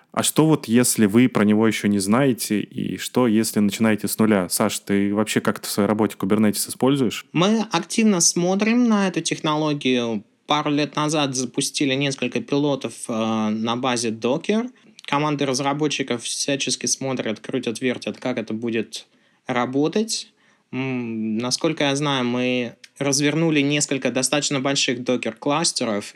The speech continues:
Speaker 2: и вот сейчас то направление, которое V M W, V M W выбрала для контейнерных приложений, выглядит, я бы сказал, более привлекательно, чем то, что есть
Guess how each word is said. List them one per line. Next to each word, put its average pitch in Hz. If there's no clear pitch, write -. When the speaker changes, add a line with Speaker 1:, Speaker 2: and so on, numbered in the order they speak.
Speaker 2:
и 117
вот 107
сейчас 117
то 139
направление, 127
которое 117
V 117
M 113
W, 110
V 123
M 120
W 117
выбрала 107
для 107
контейнерных 123
приложений, 170
выглядит, 135
я 135
бы 131
сказал, 143
более 143
привлекательно, 120
чем -
то, 123
что -
есть 113